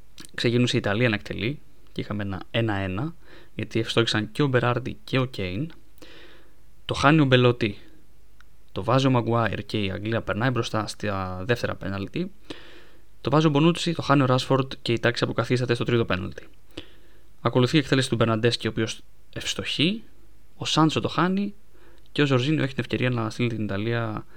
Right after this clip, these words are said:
στα ουράνια, να ευστοχήσει και να πάρει το τρόπαιο η χώρα του, αλλά αστοχήσει, θα αποκρούσει ο Πίκφορντ. Και έρχεται ο Σάκα, ο οποίος πρέπει να ισοφαρίσει για να συνεχιστεί η διαδικασία για την Αγγλία, όμως, ε, αστοχεί, τον νικάει ο Ντοναρούμα και τελικά η διαδικασία τελειώνει και το τρόπαιο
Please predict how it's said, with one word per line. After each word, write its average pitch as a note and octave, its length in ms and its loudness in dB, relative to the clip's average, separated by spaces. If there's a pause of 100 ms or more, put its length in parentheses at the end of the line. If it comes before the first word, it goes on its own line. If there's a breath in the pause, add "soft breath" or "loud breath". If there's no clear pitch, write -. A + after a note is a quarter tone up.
(200 loud breath)
στα - 180 -4
ουράνια, A#2+ 360 2
να A2 120 0 (300)
ευστοχήσει - 560 0
και A2+ 80 0
να G2+ 100 0
πάρει A2+ 200 2
το - 100 -8
τρόπαιο G#2+ 300 0
η - 20 0
χώρα C3 280 0
του, C3 160 -2 (180 loud breath)
αλλά A#2 480 4 (600)
αστοχήσει, G#2+ 680 0
θα A#2 100 0
αποκρούσει A#2 400 0
ο G#2 40 -2
Πίκφορντ. - 360 -8 (760 loud breath)
Και - 160 -14
έρχεται C3+ 140 6
ο A2+ 40 8
Σάκα, C#3 360 2
ο - 80 -2 (200)
οποίος A#2+ 220 0
πρέπει A#2+ 160 8
να A#2 60 4
ισοφαρίσει G#2+ 500 0
για G#2 100 0
να G#2 80 2
συνεχιστεί - 340 -4
η A#2 40 4
διαδικασία G2+ 480 -2
για F#2+ 100 -4
την F#2+ 100 -6
Αγγλία, D#3 340 0 (760 loud breath)
όμως, A2 500 0
ε, G2+ 320 -2
αστοχεί, D#3 600 0 (100)
τον G#2+ 160 -2
νικάει G#2+ 240 0
ο G2 80 0
Ντοναρούμα C#3+ 480 2 (500 soft breath)
και - 120 -4
τελικά C3+ 640 2
η G#2+ 240 0
διαδικασία G2+ 400 -2
τελειώνει G#2 300 -2
και - 100 -4
το - 100 -6
τρόπαιο A2+ 360 0